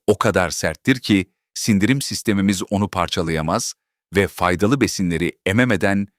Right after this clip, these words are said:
vücudumuzdan atılır. Adeta çöpe gitmiş olur. Oysa öğütülmüş keten tohumu içerisindeki tüm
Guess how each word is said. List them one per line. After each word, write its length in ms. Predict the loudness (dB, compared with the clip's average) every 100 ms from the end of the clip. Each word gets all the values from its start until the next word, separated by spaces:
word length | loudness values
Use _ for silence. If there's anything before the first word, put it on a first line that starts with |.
| _ _
vücudumuzdan 720 | -2 0 0 0 -2 -2 -2 -4
atılır. 480 | -10 -16 -18 -18 -18 _ _ _ _ -4
Adeta 520 | 0 0 0 0 -2
çöpe 300 | -2 -4 -4
gitmiş 380 | -6 -12 -12 -12
olur. 280 | -14 -18 -20 _ _ _ _ _ 2
Oysa 300 | 4 4 2
öğütülmüş 600 | 2 0 0 -2 -2 -4
keten 340 | -4 -2 -2
tohumu 440 | 0 -2 0 -2 -4 _ _ -6
içerisindeki 720 | -2 0 0 -2 -4 -2 -4 -2
tüm 240 | -2